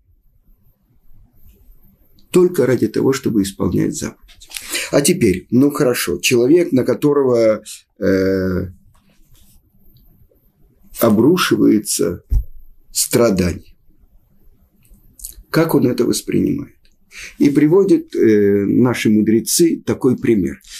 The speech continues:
Царь одолжил двум своим, э, рабам каждому по сто золотых монет. И наступило время, э, взыскивать долг,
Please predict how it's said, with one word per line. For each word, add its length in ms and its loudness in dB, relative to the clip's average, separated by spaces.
Царь 380 2
одолжил 600 0
двум 320 2
своим, 680 2
э, 440 0
рабам 500 0
каждому 480 2
по 140 -2
сто 260 0
золотых 480 0
монет. 460 -6
И 60 6
наступило 520 2
время, 560 2
э, 300 0
взыскивать 560 0
долг, 300 2